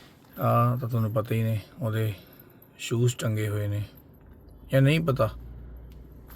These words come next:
ਮੇਰਾ ਤਾਂ ਮੈਂ ਪਾਈ ਨਹੀਂ ਵੀਡੀਓ YouTube 'ਤੇ। ਇਹ ਜੈਮੀਤ ਦੇ ਸ਼ੂਜ਼ ਨੇ ਛੋਟੀ ਹੁੰਦੀ ਦੇ, ਜਦੋਂ ਹੋਈ ਹੋਈ ਸੀ ਨਾ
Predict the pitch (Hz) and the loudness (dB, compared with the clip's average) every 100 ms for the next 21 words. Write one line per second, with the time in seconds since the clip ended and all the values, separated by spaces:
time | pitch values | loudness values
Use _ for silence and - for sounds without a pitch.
0 | - - 120 113 120 120 120 120 113 113 | -12 -2 0 2 4 4 2 2 2 2
1 | 110 107 113 110 117 - - 117 - - | 2 0 0 0 -2 -4 -6 -8 -8 -20
2 | - - - 127 123 120 117 120 120 135 | -20 -20 -2 4 6 6 6 6 4 2
3 | 110 120 127 127 120 - - - - - | 4 4 6 6 4 0 -8 -20 -4 0
4 | 123 131 131 117 113 - - - - - | 2 4 4 4 4 0 -2 -18 -20 -20
5 | - - - - - 143 120 123 127 127 | -20 -20 -20 -18 -4 2 4 6 6 6
6 | 127 127 123 123 123 117 127 127 131 123 | 8 8 8 6 6 8 8 10 8 6
7 | 127 135 | 6 4